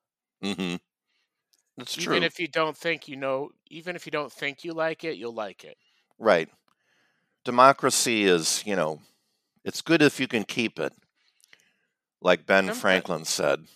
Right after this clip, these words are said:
Speaker 2: Sometimes people don't know what they want.
Speaker 1: Right. They need someone, right. Well, we're, we're obviously in agreement on this.
Speaker 2: Exactly. Well,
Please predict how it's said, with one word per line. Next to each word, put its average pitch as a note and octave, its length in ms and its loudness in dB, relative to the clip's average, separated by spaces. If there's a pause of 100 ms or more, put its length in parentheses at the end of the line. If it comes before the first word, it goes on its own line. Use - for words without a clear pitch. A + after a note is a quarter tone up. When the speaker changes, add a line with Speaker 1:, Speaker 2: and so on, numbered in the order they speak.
(340)
Speaker 2:
Sometimes F#3+ 880 -4 (200)
people D#3 300 -10
don't C#3+ 240 -8
know C3+ 140 -6
what A#2 220 -10
they G2+ 100 -16
want. F2 440 -20 (680)
Speaker 1:
Right. F#2 300 4 (100)
They G2 200 2
need G#2 280 2
someone, F#2 540 2 (240)
right. D#2 260 0
Well, A2+ 160 0
we're, B2 220 2 (300)
we're C#3 240 -4
obviously B2 440 0
in F#2 60 -2
agreement E2 560 -6
on D2+ 200 -10
this. - 320 -8 (440)
Speaker 2:
Exactly. G#2 640 -12 (840)
Well, G#3 300 4